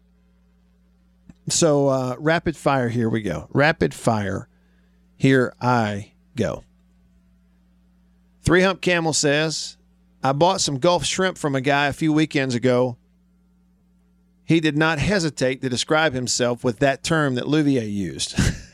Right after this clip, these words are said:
<laughs> Yeah, no, it is a term of endearment. Fluffy says, "Wherever y-,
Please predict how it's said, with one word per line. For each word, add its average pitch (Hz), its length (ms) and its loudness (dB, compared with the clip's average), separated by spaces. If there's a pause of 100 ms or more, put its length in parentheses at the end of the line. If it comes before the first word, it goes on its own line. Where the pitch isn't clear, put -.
(160)
<laughs> 147 100 2 (380)
Yeah, 311 240 4
no, 285 200 2
it 208 120 2
is 233 140 -2
a 185 40 0
term 185 360 0
of 156 120 0
endearment. 160 500 0 (1800)
Fluffy 185 380 4
says, 143 460 0
"Wherever 175 420 2
y-, 208 160 -4